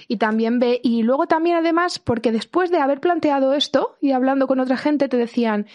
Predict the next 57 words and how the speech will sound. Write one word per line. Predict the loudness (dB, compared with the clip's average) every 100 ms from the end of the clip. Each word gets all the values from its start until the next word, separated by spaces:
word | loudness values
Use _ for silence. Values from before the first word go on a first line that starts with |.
| -12 -6
me | -4
decían, | -2 0
"No, | 0 0
no, | 0 0 0
¿qué | 0 0
va? | 0 0 0
No | -2
sé | -2
qué, | -2 -2
eso | -2
no | -2
es |
así, | 0 0
las | -2
cosas | -2 -4
están | -4 -4
cambiando". | -2 0 -2 -4 -8 -20 -20 _ -4
Y | -2 0
yo |
decía, | -2 -2 -2 -2
"Tío, | -2 -2
digo, | 0 -2
¿cómo | -2 -2
podéis | -2 -4 -2
tener | -2 -2 -2
la | -2 -2
cara | -2 -2 -2 -6 _
de | -4 -2 -2 -2
no | -2 -2
querer | -2 0 0 -2 -4
asumir, | -4 -2 -2 0 0 -2 0
en | 0
plan, | 0 0
y | 0
ver | 0
la | 0
realidad | 0 0 2 0 0
de |
que | -2
esto | -2 -2
es |
así, | -2 -2 -2
de | 0
que | 0
no | 0
las | 0 -2 0
hay, | 0 0
de | 0 0
que | 0 -4 -12 -16 -4
la | -2
industria | 0 0 0 -2 -2 0
no | 0
las | -2 -2
quiere | -2 0 0 0 0
y | 0
de | 0
que | 0 -2 -2